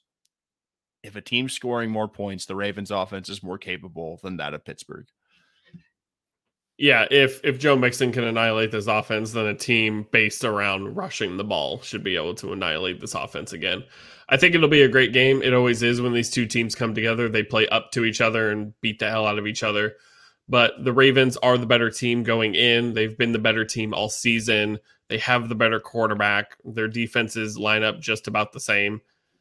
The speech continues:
Speaker 2: Um, Pittsburgh has the better running back in terms of, like, Devontae Freeman versus <laughs> Najee Harris.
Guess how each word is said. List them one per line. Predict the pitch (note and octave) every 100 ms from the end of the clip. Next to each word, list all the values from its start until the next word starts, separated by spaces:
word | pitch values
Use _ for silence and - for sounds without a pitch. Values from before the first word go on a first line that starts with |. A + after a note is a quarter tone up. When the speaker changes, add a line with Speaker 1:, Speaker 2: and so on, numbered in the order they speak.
| _ _
Speaker 2:
Um, | G#2+ G2+ G2+ G2+ G2+
Pittsburgh | C#3+ C#3 C#3+ C3
has | C3
the | B2+
better | A#2+ A2+ G#2+
running | A2 A#2 B2+
back | C3 C3+ C#3 -
in | A#2+ G#2+
terms | - G#2 G#2+ G#2+
of, | G2+ G2+ - -
like, | G2+ G2 E2+ _ _ _ _ _ _
Devontae | A2+ A2 A2 A#2 G#2
Freeman | - G#2+ A2 A2+ A2+
versus | A#2 - A#2+
<laughs> |
Najee | B2+ B2 B2+ B2
Harris. | - B2 C3+ C#3 -